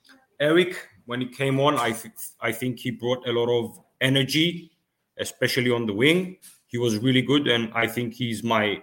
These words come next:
M V P, even though he didn't get on the score sheet. Um, okay, but we, we'll talk about, uh, the players individually later on. We'll try and do the same thing we did last time with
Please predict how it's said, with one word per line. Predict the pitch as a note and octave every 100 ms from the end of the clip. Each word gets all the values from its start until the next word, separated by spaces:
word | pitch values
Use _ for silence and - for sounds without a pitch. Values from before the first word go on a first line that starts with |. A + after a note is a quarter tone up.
| -
M | B2+ A2+
V | A2+
P, | A2 C3
even | C3 A2 A2+
though | A#2
he | A2+
didn't | A2+ A2+
get | A2
on | A2+
the | G#2+ G#2+ F#2 F2+ _ _ _ _ _ _ _
score | - - F3 F3
sheet. | F3+ F3 - _ _ _ _ _ _ _ -
Um, | B2 C3 B2+ C3 C3 C3 B2+ -
okay, | F3 A3+
but | F#3+ -
we, | G#3
we'll | F#3 G#3+ G#3+
talk | - G#3+ G#3+
about, | G3+ G3 G3 -
uh, | E3 D3+ C3+
the | C3 -
players | F3 F3
individually | E3+ E3+ C3+ D3 E3 F3 D#3 C#3
later | C3+ D3+ C#3+ C#3
on. | C3+
We'll | B2+ A#2+
try | - D3
and | C#3+ A#2+
do | C#3 C#3
the | B2+
same | C#3+ C#3
thing | C#3 C#3+ C#3
we | C3
did | C3 C3
last | C#3+ C#3+
time | - D3+ D3+
with | C3+